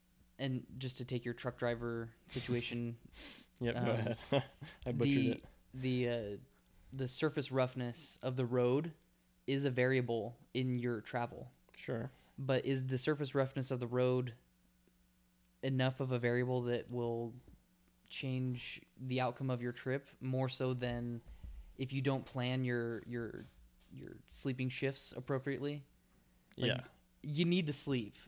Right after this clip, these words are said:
Speaker 1: It's the law for, for trucking companies. You have to sleep, you know, X number of hours, whatever, or you have to be off the clock,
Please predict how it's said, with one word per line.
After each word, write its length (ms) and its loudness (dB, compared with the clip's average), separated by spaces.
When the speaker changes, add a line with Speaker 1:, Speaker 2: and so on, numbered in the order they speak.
Speaker 1:
It's 220 0
the 120 4
law 460 2
for, 280 -2
for 340 -4
trucking 280 -2
companies. 400 -6
You 100 -4
have 200 -2
to 60 -8
sleep, 420 -4
you 140 -6
know, 120 -10
X 220 -8
number 200 -2
of 80 -6
hours, 340 -6
whatever, 380 -6
or 160 2
you 180 2
have 120 4
to 60 -8
be 120 0
off 220 -4
the 60 -6
clock, 380 -4